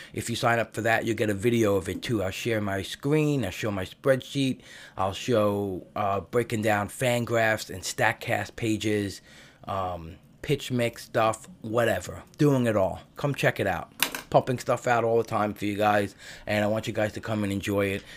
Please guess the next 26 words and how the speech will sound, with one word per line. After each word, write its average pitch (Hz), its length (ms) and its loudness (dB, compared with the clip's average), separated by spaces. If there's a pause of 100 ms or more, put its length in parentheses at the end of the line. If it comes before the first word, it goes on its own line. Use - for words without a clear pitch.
(120)
and 95 180 -4
enjoy 101 340 -2
the 92 80 -6
community 98 580 -4
that 92 180 -2
we've 98 180 -6
set - 220 -2
forth 95 340 -4
here. 90 300 -8 (320)
And 92 560 -4 (200)
here 151 140 6
we 160 60 8
go. 131 320 6 (420)
This 160 220 4
is 139 140 4
Market 131 380 4
Watch 131 360 4
with 113 220 -2
Randy 120 300 2
Haynes, 131 420 0
and 110 320 -2
we 117 140 0
go 113 360 4
into 107 680 -2 (100)
talking 107 520 -2
about 95 380 -2